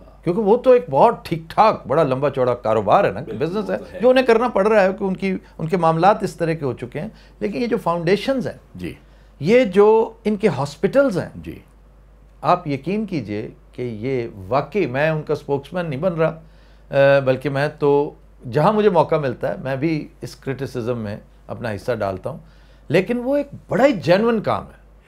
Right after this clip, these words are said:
Speaker 2: देखिए, कुछ तो हमेशा जेन्युइन होते हैं, ठीक है ना, उनकी रिक्वायरमेंट होती है, welfare of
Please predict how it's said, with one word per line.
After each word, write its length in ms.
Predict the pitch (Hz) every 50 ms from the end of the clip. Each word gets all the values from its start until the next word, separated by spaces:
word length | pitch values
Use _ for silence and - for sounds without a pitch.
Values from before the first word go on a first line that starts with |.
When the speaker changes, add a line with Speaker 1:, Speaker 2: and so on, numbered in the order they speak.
| _ _ _ _
Speaker 2:
देखिए, 220 | 185 190 262 233
कुछ 520 | - - _ - 208 220 226 - - - _
तो 120 | 196 220
हमेशा 420 | 196 143 135 120 123 113 - 175 185
जेन्युइन 420 | 156 120 107 117 131 139 156 151
होते 340 | 113 - 76 73 - 107 92
हैं, 240 | 76 71 - - -
ठीक 200 | - - _ -
है 60 | -
ना, 100 | 202 196 _ _ _ _ _
उनकी 240 | - 131 147 160 190
रिक्वायरमेंट 580 | 180 156 - 101 92 90 90 92 98 104 90 85
होती 220 | 78 73 - -
है, 160 | 78 85 87
welfare 460 | 165 147 147 143 - - 156 156 160 156
of 180 | 143 131 127